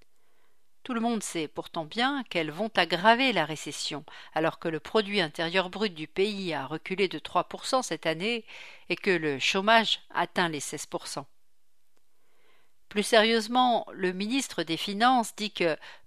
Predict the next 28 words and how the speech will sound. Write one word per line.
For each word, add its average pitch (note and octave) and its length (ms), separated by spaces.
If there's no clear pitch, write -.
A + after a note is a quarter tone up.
pour - 160
satisfaire G3 680
aux D#3+ 60
demandes G3 400
de D#3+ 80
la D3 160
Troïka, G3+ 720
l'Union D3 300
européenne, D#3 800
la B2+ 160
Banque F3 260
centrale E3 460
européenne E3 680
et D#3 60
le D#3 80
Fonds F#3+ 220
monétaire C#3+ 420
international, F3+ 840
et A3+ 120
obtenir G#3 800
la D#3+ 180
suite G3 440
des D3 120
soixante-dix-huit F#3 840
milliards E3+ 480
de E3 100
prêts - 260
promis, A#3+ 520